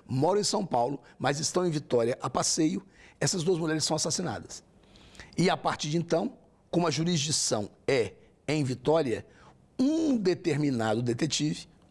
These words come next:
ou investigador, ele é incumbido de solucionar esse mistério, solucionar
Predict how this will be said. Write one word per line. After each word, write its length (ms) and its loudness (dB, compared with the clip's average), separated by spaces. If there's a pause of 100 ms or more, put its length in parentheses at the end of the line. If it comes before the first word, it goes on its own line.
(140)
ou 180 4
investigador, 720 0 (300)
ele 320 2
é 320 -2 (400)
incumbido 560 2
de 320 -2 (280)
solucionar 480 0
esse 120 -4
mistério, 400 -8 (220)
solucionar 680 0